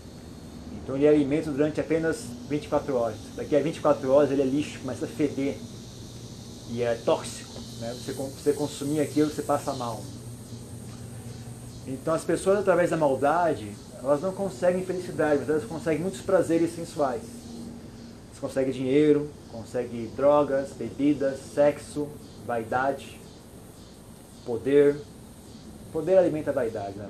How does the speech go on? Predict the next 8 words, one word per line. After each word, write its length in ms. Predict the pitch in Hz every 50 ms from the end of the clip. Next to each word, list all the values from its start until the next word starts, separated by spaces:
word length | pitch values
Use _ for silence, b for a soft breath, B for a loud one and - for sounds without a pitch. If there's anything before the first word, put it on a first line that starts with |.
| - - -
Poder 220 | - 127 120 135 143
é 40 |
apenas 220 | 139 143 151 156 151
uma 120 | 156 135
forma 200 | - - 139 135
de 80 | 127 127
vaidade. 460 | 127 120 110 107 104 104 101 98 101 - - - - - - - - - - - - - - - - B B B B B B B B B B B B B B B - - - - - - - - - - 147
É, 540 | 139 143 143 139 139 139 139 139 139 139